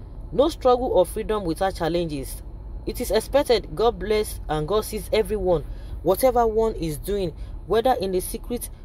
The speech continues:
whether in the open, definitely it will be made known. If you do the right thing, you will reap it. If you do good thing, you will reap it. If you do the, the wrong thing, definitely you will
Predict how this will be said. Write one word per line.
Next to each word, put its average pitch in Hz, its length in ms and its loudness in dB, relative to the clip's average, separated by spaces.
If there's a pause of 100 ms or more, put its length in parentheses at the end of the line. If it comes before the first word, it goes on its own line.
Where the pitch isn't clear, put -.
(120)
whether 220 380 4
in 180 140 -2
the 170 200 -4
open, 220 440 2 (480)
definitely 214 1000 0 (600)
it 160 200 -2
will 170 100 2
be 160 160 2
made 180 380 2
known. 160 280 2 (280)
If 226 160 -6
you 254 100 -6
do 285 140 -4
the 247 140 -2
right 254 260 4
thing, 247 200 -2 (800)
you 226 100 -8
will 247 140 -2
reap 294 200 -2
it. 202 180 -2
If 226 140 -4
you 226 80 -4
do 254 140 -4
good 247 200 -4
thing, 240 160 -2
you 196 80 -4
will 196 80 -2
reap 208 160 -4
it. 196 120 -6
If 202 100 -4
you 190 100 -4
do 220 120 -4 (460)
the, 170 280 6
the 170 160 4
wrong 220 200 0
thing, 208 200 -4 (120)
definitely 233 520 0 (280)
you 160 180 0
will 160 240 2